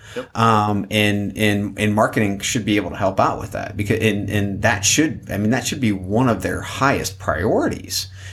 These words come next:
Speaker 2: You have all these individuals that come to your career site on a daily basis. Why are you not involved in the messaging? And I know there are probably, like, H R and staffing recruiters that are going crazy right now, pulling their hair, head out, or hair out because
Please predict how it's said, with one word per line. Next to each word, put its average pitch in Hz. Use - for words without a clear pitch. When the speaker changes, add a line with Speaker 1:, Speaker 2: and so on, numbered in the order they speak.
Speaker 2:
You 131
have 113
all 143
these 139
individuals 107
that 107
come 127
to 107
your 101
career 110
site 92
on 107
a 95
daily 104
basis. -
Why 110
are 143
you 151
not 131
involved 101
in 90
the 87
messaging? -
And 120
I 123
know 127
there 107
are 95
probably, 104
like, 90
H 101
R 98
and 90
staffing 90
recruiters 90
that 92
are 90
going 90
crazy 104
right 85
now, 87
pulling 92
their 87
hair, 92
head 110
out, 90
or 92
hair 110
out 95
because 95